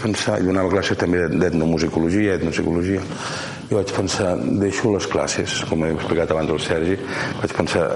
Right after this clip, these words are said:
«Això d'anar transmetent coneixements teòrics, això és com anar a pescar peixos morts.» I he tornat d'aquí amb, amb material,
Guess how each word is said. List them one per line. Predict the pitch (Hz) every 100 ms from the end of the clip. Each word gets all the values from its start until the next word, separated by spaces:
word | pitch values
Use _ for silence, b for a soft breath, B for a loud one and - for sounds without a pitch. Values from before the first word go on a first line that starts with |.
| - - - 101
«Això | - 110
d'anar | 107 98 104 - - - - 107
transmetent | 101 101 101 95 92 87
coneixements | 90 - 87 85 -
teòrics, | 82 87 104 95 85
això | - 82
és | -
com | 85
anar | 82 76
a |
pescar | 78 78
peixos | 76 71 69
morts.» | 67 65 - - B B B -
I |
he | 87
tornat | 82 78 80
d'aquí | 82 - 101 107 - B B B -
amb, | - -
amb | 80 73 78
material, | 73 78 82 78